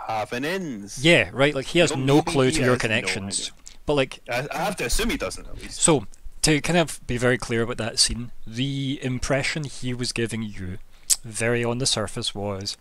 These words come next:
Speaker 2: you can get close to the ship because of your condition.
Speaker 1: Yeah,
Speaker 2: That
Speaker 1: because
Speaker 2: was
Speaker 1: of negative energy, yeah.
Speaker 2: So, yeah, you are more likely to be useful to him in his eyes. Hence why I was like,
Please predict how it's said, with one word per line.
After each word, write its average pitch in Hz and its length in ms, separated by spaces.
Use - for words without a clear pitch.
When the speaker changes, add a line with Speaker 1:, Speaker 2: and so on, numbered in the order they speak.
Speaker 2:
you 135 800
can 120 220
get 104 220
close 104 380
to - 140
the 92 140
ship - 480
because 107 500
of 92 140
your 95 120
condition. - 580
Speaker 1:
Yeah, 117 360
Speaker 2:
That 120 160
Speaker 1:
because - 0
Speaker 2:
was 120 180
Speaker 1:
of 117 80
negative 110 460
energy, 110 300
yeah. 101 180
Speaker 2:
So, 104 440
yeah, 107 320
you 175 240
are 113 120
more 107 180
likely 101 400
to - 220
be 101 360
useful 170 320
to 156 140
him 110 300
in 117 120
his 104 260
eyes. 87 340
Hence 120 260
why 107 140
I 104 40
was 107 180
like, 113 180